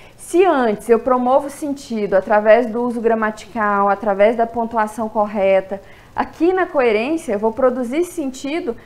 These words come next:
através de um pensamento lógico. É claro que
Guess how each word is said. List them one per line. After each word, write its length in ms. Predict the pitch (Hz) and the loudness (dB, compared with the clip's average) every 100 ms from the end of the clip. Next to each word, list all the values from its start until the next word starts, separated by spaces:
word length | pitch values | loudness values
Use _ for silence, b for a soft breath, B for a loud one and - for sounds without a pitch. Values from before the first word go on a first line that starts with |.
| B | B
através 460 | - 285 254 247 | -4 0 2 2
de 60 | 269 | 2
um 60 | 320 | -2
pensamento 680 | 330 349 330 302 247 262 | -2 -4 -4 -6 -6 -6
lógico. 720 | 359 403 254 233 226 190 - - B B | -2 0 0 0 -4 -10 -14 -16 B B
É 100 | - | -4
claro 420 | 208 262 254 320 349 | -4 2 4 4 0
que 400 | - 240 156 180 | -4 -4 -2 -6